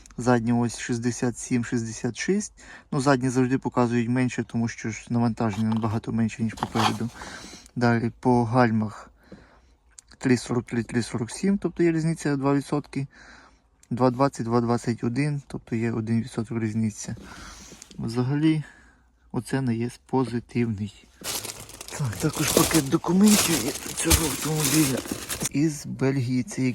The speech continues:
Кюрінг, який був роблений третій місяць, двадцять третій рік. Пробіг автомобіля був двісті сім тисяч. І він ще є важливий до п'ятнадцятого нуль третього. Сервісна історія. Вас цікавить, чи був замінений Г Р М?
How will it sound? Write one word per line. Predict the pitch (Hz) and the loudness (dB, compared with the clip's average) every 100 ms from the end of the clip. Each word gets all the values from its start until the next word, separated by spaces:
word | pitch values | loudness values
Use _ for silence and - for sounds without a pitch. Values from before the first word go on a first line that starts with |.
| - | 0
Кюрінг, | 180 190 180 | 0 4 4
який | 131 127 131 | 2 0 0
був | 120 127 | 2 4
роблений | 131 123 123 120 | 4 4 4 4
третій | 127 127 - 127 | 4 2 2 0
місяць, | 120 - 120 | 0 -2 -4
двадцять | 117 120 - | -4 -6 -2
третій | 131 - 143 | -2 0 0
рік. | 180 214 - - - - - | 2 2 -2 -20 -20 -20 -18
Пробіг | - 143 123 123 | 0 2 4 2
автомобіля | 120 127 123 113 | 2 2 2 2
був | 120 123 | 2 2
двісті | 123 127 - | 0 -2 -6
сім | 113 - 147 | -6 -6 0
тисяч. | 226 - 202 - - - - - - - - - - _ - - | 0 0 -2 -4 -20 -20 -20 -20 -20 -20 -20 -20 -20 _ -12 0
І | 180 | 2
він | 156 | 4
ще | 143 - | 0 0
є | 131 | 0
важливий | 120 131 139 135 - - 139 175 185 165 | 2 0 -2 -6 -12 -2 2 4 4 2
до | 131 | 0
п'ятнадцятого | - 127 147 151 - 120 | 0 -2 -2 -4 -4 -2
нуль | 113 | -4
третього. | - 131 - 160 | -4 -8 -6 -4
Сервісна | - - 151 143 143 - 135 | -2 2 2 2 0 0 0
історія. | 135 131 - - 127 120 113 123 | 0 -2 -6 0 2 2 2 2
Вас | 117 127 - | 2 0 0
цікавить, | - - 143 156 139 | -6 -2 0 0 0
чи | - | -2
був | 120 123 | -2 -2
замінений | 117 131 127 123 123 123 | 0 0 2 2 2 2
Г | 107 120 135 135 120 | 2 2 2 2 2
Р | 113 | 2
М? | 113 110 | 4 2